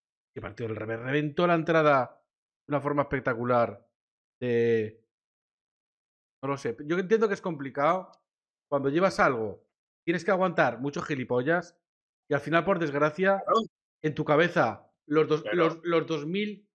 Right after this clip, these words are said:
Speaker 1: millones que te alaban,
Speaker 2: Claro,
Speaker 1: tienes
Speaker 2: es
Speaker 1: el
Speaker 2: que
Speaker 1: cariño
Speaker 2: yo
Speaker 1: de esa
Speaker 2: creo
Speaker 1: gente, pero los dos gilipollas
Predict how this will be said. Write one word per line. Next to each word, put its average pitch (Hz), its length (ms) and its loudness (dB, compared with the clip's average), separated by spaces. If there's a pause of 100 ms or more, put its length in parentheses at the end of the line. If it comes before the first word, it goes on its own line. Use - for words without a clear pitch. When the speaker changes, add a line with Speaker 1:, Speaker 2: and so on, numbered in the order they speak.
(280)
Speaker 1:
millones 202 320 0
que 208 100 0
te 202 100 2
alaban, 165 480 4 (760)
Speaker 2:
Claro, - 400 -12
Speaker 1:
tienes 175 220 -2
Speaker 2:
es - 0 -
Speaker 1:
el 180 100 0
Speaker 2:
que - 0 -
Speaker 1:
cariño 185 320 4
Speaker 2:
yo - 0 -
Speaker 1:
de 175 60 0
esa 180 120 4
Speaker 2:
creo - 20 0
Speaker 1:
gente, 208 600 0 (280)
pero 165 180 4
los 156 140 4
dos 185 140 2
gilipollas 220 760 4